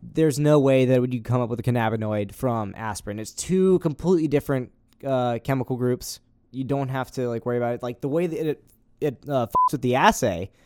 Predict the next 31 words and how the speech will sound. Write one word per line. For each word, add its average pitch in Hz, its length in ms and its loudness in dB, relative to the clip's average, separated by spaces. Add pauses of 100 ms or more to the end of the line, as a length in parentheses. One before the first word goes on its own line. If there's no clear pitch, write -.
(240)
the 143 140 4
immunoassay, 135 720 2 (220)
that's 151 160 0
just - 160 -4
kinda 156 160 0
like 143 160 -2
a 131 40 -2
broad 123 460 2
thing. 113 340 -2
Like, 117 220 -6
you 123 60 -4
know, 110 260 -6 (180)
usually 156 340 -2
for 143 120 -6
those 127 160 -2
dipsticks, 123 640 -4 (380)
it's - 180 -8
a 147 60 0
lot 139 260 0
of 135 60 -2
different 131 240 -6
things 135 200 -6
thrown 127 220 -6
into 117 140 -8
one. 113 280 -6
It 90 60 -12
could 123 140 -12
be 113 80 -10
anything 101 340 -10
from 110 180 -12 (100)
opioids 160 800 4